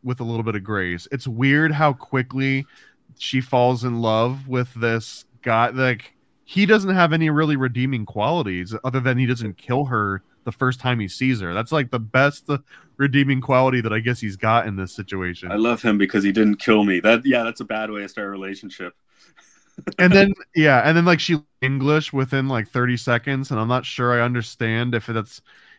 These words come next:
Speaker 1: if it's explained. Like, there's a se-, there's a weird segue where it looks like she's speaking in English just so the audience can understand because he doesn't understand her. But then, like, all that's resolved within, like, one conversation, like,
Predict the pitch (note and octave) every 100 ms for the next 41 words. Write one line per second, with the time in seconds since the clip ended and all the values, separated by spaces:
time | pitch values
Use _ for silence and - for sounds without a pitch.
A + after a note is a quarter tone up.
0 | _ C#3 C3+ B2+ A2 - - A#2+ A#2+ C#3+
1 | C#3+ D3 - - _ _ D#3 D#3+ D#3 -
2 | - D3 D#3+ C#3+ B2+ D#3+ F#3 D#3 - D#3
3 | C#3+ B2+ A2+ A2 A#2 A#2 G#2+ - _ _
4 | _ C#3+ B2+ B2+ D#3+ - F#3 D#3+ - E3+
5 | D3+ - - D#3 D3+ C#3+ C3 C3 C#3+ D3
6 | C#3+ A#2+ B2+ C3+ C#3 B2+ A#2 B2 B2+ A#2
7 | C3 C3 A#2+ - A#2+ A2+ A#2+ C3 A#2+ A#2
8 | F#2+ - G3+ F3+ C#3+ B2+ A#2 A2 - G#2+
9 | G#2 A2 G#2+ G#2+ _ _ _ _ D#3+ C#3+
10 | D3+ E3 E3 D3 C3+ A#2+ - C#3 D#3 D3
11 | D3 C#3 B2 C3 C#3+ C#3 C3 A#2 A#2+ A#2
12 | A#2 A#2 A#2+ A2+ A2 A#2 C#3+ D3 D#3+ D3
13 | C#3 A#2+ B2+ C3 A#2+ F2+ E2+